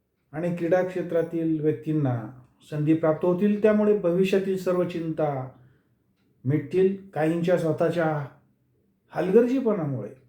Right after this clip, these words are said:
व्यवसायात तोटा, अगर नुकसान होण्याची शक्यता आहे.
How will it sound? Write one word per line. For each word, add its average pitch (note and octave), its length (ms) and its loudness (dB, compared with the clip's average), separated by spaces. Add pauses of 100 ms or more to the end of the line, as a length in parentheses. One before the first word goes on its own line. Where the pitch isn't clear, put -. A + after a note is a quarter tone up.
(1300)
व्यवसायात D#3+ 520 2
तोटा, D3 340 2
अगर C#3 340 0 (1040)
नुकसान C3+ 420 0
होण्याची C#3 380 0
शक्यता D#3 420 -2
आहे. E3+ 340 -4